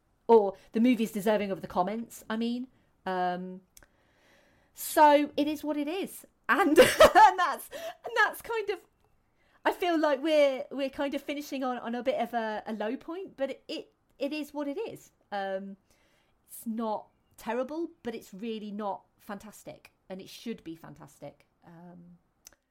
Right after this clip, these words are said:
so, um, so anyway,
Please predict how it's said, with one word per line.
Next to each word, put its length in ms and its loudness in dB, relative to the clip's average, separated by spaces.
so, 640 -8
um, 280 -10
so 560 0
anyway, 460 -2